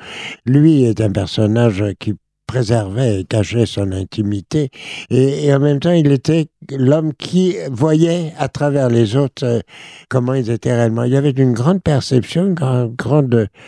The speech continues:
acuité psychologique, et, et surtout, il avait un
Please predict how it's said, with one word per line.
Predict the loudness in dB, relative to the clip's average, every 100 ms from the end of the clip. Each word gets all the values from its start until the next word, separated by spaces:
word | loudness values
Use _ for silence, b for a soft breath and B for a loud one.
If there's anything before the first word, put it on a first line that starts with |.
| B B B B
acuité | -4 0 0 0 0 -2
psychologique, | -4 -2 2 2 2 2 -2 -4 -18 _ B B B B B B -16
et, | -16 -6 2 4 6 4 4 2 0 0
et | 0
surtout, | 2 -2 0 2
il | 4
avait | 2 2 0 -2 -6 -18 -18 -14 -8
un | -4 -4